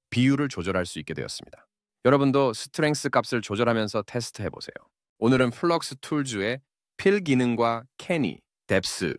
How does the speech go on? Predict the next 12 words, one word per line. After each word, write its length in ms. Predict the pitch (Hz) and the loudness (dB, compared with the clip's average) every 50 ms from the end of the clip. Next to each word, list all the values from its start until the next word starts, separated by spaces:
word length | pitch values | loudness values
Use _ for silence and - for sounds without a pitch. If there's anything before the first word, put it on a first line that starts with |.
| - _ _ | -10 _ _
그리고 340 | - - 85 85 87 80 - _ _ - | -4 -2 0 2 0 0 -2 _ _ -2
리덕스 400 | 95 101 107 120 110 - - 95 | 0 2 4 2 2 0 -4 -8
기능에 300 | - 92 90 87 87 80 | -6 -4 -2 -2 -2 -2
대해서 340 | 76 71 73 73 - 92 - | -4 -4 -6 -6 -6 -6 -4
알아보았습니다. 800 | - 82 85 78 58 - - - - - - - - - - _ _ _ _ _ _ _ _ _ _ _ _ _ _ _ _ | -2 0 0 -2 -2 -6 -8 -10 -14 -16 -16 -18 -20 -20 -20 _ _ _ _ _ _ _ _ _ _ _ _ _ _ _ _
다음 200 | - 117 123 131 | 0 2 2 2
시간에도 480 | 131 131 131 127 117 107 107 107 107 101 - | 2 0 0 0 0 0 0 -2 -4 -6 -6
플럭스 420 | - 143 135 135 - - - 113 | -4 -2 -2 -2 -2 -6 -12 -14
툴즈 400 | - - - 139 131 123 123 120 | -10 -4 -2 -2 0 0 -2 -6
기능에 300 | - - 95 95 92 87 | -6 -6 -4 -4 -4 -4
대해서 320 | 76 69 65 67 - 98 - | -6 -8 -8 -8 -10 -10 -10
추가로 360 | - - - 127 107 76 - | -10 -6 -2 0 0 0 -2